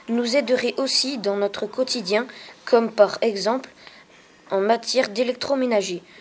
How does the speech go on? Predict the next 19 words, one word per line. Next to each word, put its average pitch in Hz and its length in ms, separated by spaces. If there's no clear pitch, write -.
Le 220 100
frigo 254 400
de 214 140
demain 226 360
sera 202 300
capable 220 400
de 190 80
calculer 233 500
le 180 120
niveau 214 340
de 190 140
nourriture 214 640
restante, - 580
de 214 140
nous 240 260
indiquer 254 440
l'état 233 380
des 190 240
aliments 220 460